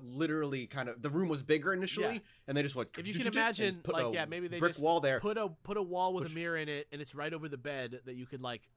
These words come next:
Speaker 2: stand behind.
Speaker 1: So, 'cause, so my next question would be, 'cause usually hotel rooms are really close to one another. You, usually the wall is literally separating you from the next room.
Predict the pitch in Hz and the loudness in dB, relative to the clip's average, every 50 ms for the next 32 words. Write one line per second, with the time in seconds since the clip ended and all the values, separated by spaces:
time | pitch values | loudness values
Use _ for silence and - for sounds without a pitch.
0 | _ _ - - - - 175 165 151 147 139 123 101 110 101 98 92 98 - _ | _ _ -18 -16 -10 -6 -4 -2 -2 -2 -4 -6 -8 -8 -8 -8 -10 -12 -16 _
1 | _ _ - - 226 - - - _ _ _ _ _ _ _ - - 262 220 190 | _ _ 2 6 6 6 6 4 _ _ _ _ _ _ _ 0 2 2 2 2
2 | 190 - 165 - 247 240 196 180 180 226 226 254 269 - - - 320 294 - 233 | -2 -4 0 4 4 4 6 8 6 8 8 6 4 2 0 -2 -2 0 2 2
3 | 185 175 170 - 165 151 156 165 196 311 349 294 233 208 196 - 175 190 180 165 | 2 2 0 -2 -2 -2 -2 0 0 0 2 2 2 2 2 2 4 4 4 4
4 | 156 147 123 120 120 110 101 101 107 107 135 185 190 165 151 143 - 143 135 135 | 2 0 0 -2 -2 -4 -4 -6 -8 -4 0 2 4 4 2 2 2 0 0 0
5 | - - 117 110 101 92 92 90 85 85 95 110 113 110 120 127 139 135 143 139 | -2 -4 -6 -6 -4 -6 -8 -8 -10 -8 -6 -4 -4 -4 -4 -6 -4 -2 -2 -2
6 | 123 123 123 131 147 170 165 147 127 156 165 165 160 147 139 - 165 143 - 139 | -2 -2 0 2 2 4 2 2 2 0 2 2 2 2 2 0 -2 -2 0 -2
7 | 131 131 127 127 120 120 117 - 127 117 113 113 110 - - - 135 147 147 139 | -2 -2 -2 -4 -6 -8 -8 -8 -6 -4 -2 -2 -4 -4 -6 -8 -4 -4 -4 -4
8 | 123 117 | -4 -8